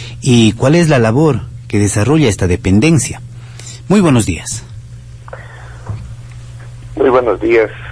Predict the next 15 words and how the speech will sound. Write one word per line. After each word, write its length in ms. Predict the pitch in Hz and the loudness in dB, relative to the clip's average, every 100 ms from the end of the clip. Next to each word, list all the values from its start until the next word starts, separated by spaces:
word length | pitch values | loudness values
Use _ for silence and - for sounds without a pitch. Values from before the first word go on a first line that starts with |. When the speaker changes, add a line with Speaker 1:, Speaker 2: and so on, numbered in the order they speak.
| - - | -8 -4
Speaker 2:
eh, 220 | 82 80 - - - - - | -2 -4 -10 -16 -16 -16 -10
estimado 400 | - - 98 95 | -10 -4 0 0
Adrián, 260 | 90 98 95 | 2 2 2
muy 120 | 87 | 0
buenos 280 | 92 85 - | -2 -4 -4
días, 260 | 95 90 - - - - - - - - | 0 0 -2 -12 -16 -18 -18 -18 -18 -12
distinguida 460 | - - 90 95 90 | -8 -4 -2 2 4
audiencia 600 | 85 92 101 87 - - | 4 4 2 0 0 0
de 340 | 80 73 67 - - - - - - - - - - - - | 2 0 -2 -8 -14 -18 -18 -20 -20 -20 -20 -20 -20 -10 -2
Radio 180 | 95 87 | 0 0
Universitaria 600 | 82 - - 90 87 82 | -2 -4 -6 -2 -2 -2
Católica, 680 | 85 95 92 87 - - - - | -4 0 0 -2 -6 -8 -6 -10
Ondas 280 | 80 - | -8 -8
Cañaris. 540 | - 85 90 98 95 - - - - - - - - - - | -6 -2 2 2 0 -6 -14 -18 -18 -20 -20 -20 -20 -20 -20
Un 60 | - | -20